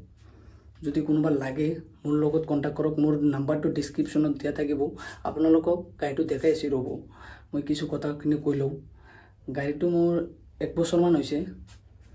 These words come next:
আৰু আপোনাৰ কিস্তি আছে চৈধ্যটা। আৰু কিবা কিবি মোক দিলেই হৈ যাব, ঠিক আছে? মই এইটো আপোনালোক ফোনত আলোচনা কৰি দিম, কি, কি, কি, চব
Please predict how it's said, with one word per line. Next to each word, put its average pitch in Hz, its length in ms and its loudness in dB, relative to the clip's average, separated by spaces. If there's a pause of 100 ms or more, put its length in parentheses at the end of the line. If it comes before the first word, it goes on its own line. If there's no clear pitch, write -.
(400)
আৰু 139 200 2
আপোনাৰ 147 280 2 (1300)
কিস্তি 175 360 -2
আছে 185 220 2
চৈধ্যটা। 151 400 0 (1400)
আৰু 160 100 0 (100)
কিবা 170 220 2
কিবি 175 260 0
মোক 170 180 4
দিলেই 156 220 4 (100)
হৈ 135 120 -2
যাব, 131 160 -4 (800)
ঠিক 190 200 0
আছে? 185 160 -4 (520)
মই 160 160 0
এইটো 160 180 0
আপোনালোক 160 380 2
ফোনত 151 240 0
আলোচনা 151 400 2
কৰি 156 160 6
দিম, 151 120 4 (100)
কি, 143 120 0 (420)
কি, 147 100 -2 (120)
কি, 156 120 0 (320)
চব 147 140 -6